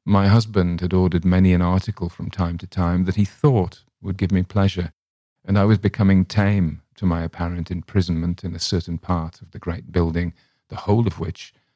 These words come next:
I had never yet explored. It was October, as I say, once more. The days were lovely, though short in duration,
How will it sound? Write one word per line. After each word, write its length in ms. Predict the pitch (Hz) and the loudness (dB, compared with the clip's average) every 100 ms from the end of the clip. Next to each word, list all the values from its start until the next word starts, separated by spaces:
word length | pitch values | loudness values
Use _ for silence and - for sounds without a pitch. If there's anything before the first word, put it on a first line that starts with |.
| _ - | _ -4
I 80 | |
had 160 | 87 90 | 0 4
never 240 | 92 95 | 4 4
yet 420 | 82 87 95 78 - | 0 0 0 0 -6
explored. 760 | 71 - - 90 92 80 - _ _ _ _ _ _ _ _ _ _ | -8 -6 0 2 2 0 -6 _ _ _ _ _ _ _ _ _ _
It 80 | 110 | 0
was 160 | 104 | 2
October, 560 | 98 - 107 110 98 82 | 2 2 2 2 0 -4
as 120 | - | -4
I 80 | 85 | -4
say, 360 | 82 - 82 82 | -2 -2 -4 -2
once 360 | 95 95 - | 0 0 0
more. 460 | 90 90 90 78 71 _ _ _ _ _ _ _ _ _ _ _ | 0 2 2 -2 -6 _ _ _ _ _ _ _ _ _ _ _
The 100 | 104 | -2
days 400 | 98 98 107 107 | 2 6 4 4
were 80 | 90 | 4
lovely, 540 | 90 92 - 82 80 78 | 4 2 -2 -8 -8 -6
though 120 | 85 | -8
short 420 | - - 82 - | -2 0 0 0
in 80 | 85 | -2
duration, 640 | 90 85 85 87 - 80 | 0 0 0 -2 -4 -10